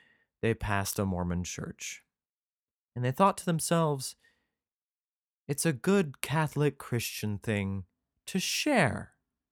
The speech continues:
our eggs with the good Mormon children and Mormon boys and all, Mormon girls and all that." So they hopped the fence and left a veritable fuck ton of lewd imaged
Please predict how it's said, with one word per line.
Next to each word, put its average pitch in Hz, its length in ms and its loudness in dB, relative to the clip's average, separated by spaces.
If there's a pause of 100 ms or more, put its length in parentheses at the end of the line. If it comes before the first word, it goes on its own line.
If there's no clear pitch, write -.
(160)
our 101 260 4
eggs 92 640 -4
with 131 160 -6
the 170 80 -2
good 170 300 0
Mormon 107 440 0
children 92 480 -4
and 90 160 -2
Mormon 92 420 0
boys 90 540 -4
and 95 140 -4
all, 110 360 -4
Mormon 117 480 0
girls 98 380 0
and 98 100 -2
all 90 160 -2
that." 87 240 -4 (1600)
So - 180 -2
they 87 140 0
hopped 92 400 -4
the 143 80 -2
fence - 640 -6 (760)
and 139 180 2
left 165 420 4 (640)
a 139 140 4
veritable 143 680 4
fuck - 560 -2
ton 90 560 -2 (440)
of 110 240 4
lewd 143 540 6
imaged 117 720 2